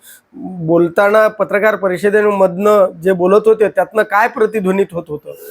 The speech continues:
म्हणजे यांना महाराष्ट्र येन केन प्रकारे महाराष्ट्रातल्या जनतेचं लक्ष विचलित करायचं होतं. आणि आता नागपूर जे पेटलंय किंवा नागपूरमध्ये जी संचारबंदी लागली आहे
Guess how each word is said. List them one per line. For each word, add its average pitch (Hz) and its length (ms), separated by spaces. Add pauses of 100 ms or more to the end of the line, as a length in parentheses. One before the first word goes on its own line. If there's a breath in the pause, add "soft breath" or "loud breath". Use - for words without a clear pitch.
(480 loud breath)
म्हणजे 247 280
यांना 247 300
महाराष्ट्र 247 500
येन 247 360
केन 254 340
प्रकारे 214 540
महाराष्ट्रातल्या 214 1120
जनतेचं 190 680
लक्ष 185 300
विचलित 190 420 (100)
करायचं 180 400
होतं. 190 420 (460 loud breath)
आणि 214 180
आता 208 300
नागपूर 233 440
जे 247 140
पेटलंय 220 680 (260)
किंवा 220 180
नागपूरमध्ये 226 680
जी 233 160
संचारबंदी 214 680
लागली 202 320
आहे 214 80